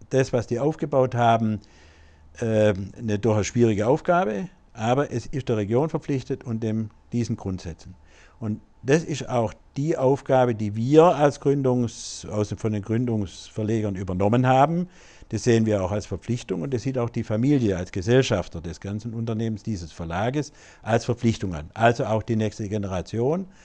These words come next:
Da sind Berufe dabei, die tatsächlich mit Medien zu tun haben, also zum Beispiel journalistische Berufsausbildungen und auch praktische Erfahrungen, die jetzt auch jetzt nicht dazu geführt haben, dass man unbedingt im Operativen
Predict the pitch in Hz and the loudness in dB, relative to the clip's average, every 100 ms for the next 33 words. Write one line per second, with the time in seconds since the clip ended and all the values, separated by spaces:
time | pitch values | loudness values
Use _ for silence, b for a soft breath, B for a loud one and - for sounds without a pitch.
0 | b b b b - 123 120 151 156 147 | b b b b 2 2 4 4 2 -2
1 | - 135 117 123 147 156 143 120 120 117 | -6 -4 2 6 6 4 4 4 6 4
2 | 113 113 104 117 110 101 117 107 104 107 | 4 2 0 2 0 2 0 0 -2 0
3 | 113 104 90 98 139 175 170 160 107 98 | 0 0 -4 -6 -4 2 2 4 0 -2
4 | 107 95 92 90 - 92 - 95 101 151 | -6 -6 -6 -8 -16 -12 -6 -2 -2 -2
5 | - 123 143 139 123 127 120 135 - 107 | -4 -2 0 0 -2 0 2 2 -2 -4
6 | 117 117 123 117 107 101 95 90 85 - | -4 -2 -2 0 -2 -6 -6 -6 -8 -10
7 | b b b - 127 - 104 104 92 101 | b b b 2 2 4 -2 -4 -4 0
8 | 101 131 156 165 160 b b b b - | 2 2 2 -2 -6 b b b b -4
9 | 147 156 135 143 131 127 - 147 151 135 | 4 6 6 2 2 0 0 -2 -2 0
10 | 135 123 - 139 135 127 123 117 110 120 | -2 -2 -2 0 4 4 4 0 -2 -4
11 | 117 135 135 131 120 123 123 117 117 104 | -2 0 0 0 2 0 0 -4 -2 0
12 | 107 - 143 131 92 | 0 4 2 4 0